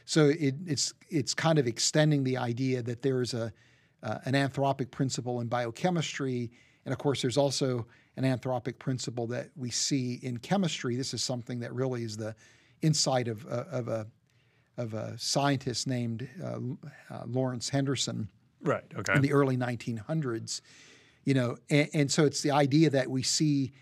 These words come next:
Speaker 1: these anthropic principles that are emerging,
Speaker 2: Mm-hmm.
Speaker 1: maybe even in biology.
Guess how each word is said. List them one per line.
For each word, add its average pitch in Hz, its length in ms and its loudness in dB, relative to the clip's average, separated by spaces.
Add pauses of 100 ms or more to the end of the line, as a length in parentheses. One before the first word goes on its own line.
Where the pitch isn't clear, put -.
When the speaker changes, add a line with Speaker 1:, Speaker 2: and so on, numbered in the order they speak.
(340)
Speaker 1:
these 127 220 0
anthropic 139 680 0
principles 123 800 2
that 123 160 0
are 120 300 -4
emerging, 123 880 0 (420)
Speaker 2:
Mm-hmm. 120 160 0
Speaker 1:
maybe 160 220 6
even 147 320 2
in 123 140 0
biology. 120 840 0